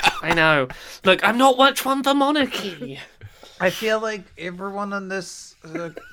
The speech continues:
Speaker 2: ship deserves a chance to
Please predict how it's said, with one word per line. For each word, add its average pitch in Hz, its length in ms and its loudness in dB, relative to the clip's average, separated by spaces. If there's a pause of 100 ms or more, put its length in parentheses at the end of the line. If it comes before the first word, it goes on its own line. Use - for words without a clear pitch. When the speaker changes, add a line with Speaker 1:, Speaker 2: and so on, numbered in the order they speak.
(260)
Speaker 2:
ship 202 440 0
deserves 156 880 2
a 147 80 -4
chance 156 560 -2
to 151 600 0